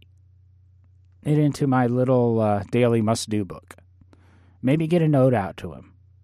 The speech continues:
Start the process. Again, I don't know if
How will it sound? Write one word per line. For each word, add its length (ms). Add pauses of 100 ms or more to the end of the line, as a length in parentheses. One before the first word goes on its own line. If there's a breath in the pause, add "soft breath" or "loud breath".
Start 340
the 60
process. 600 (1900 soft breath)
Again, 520 (1000)
I 100
don't 160
know 200
if 140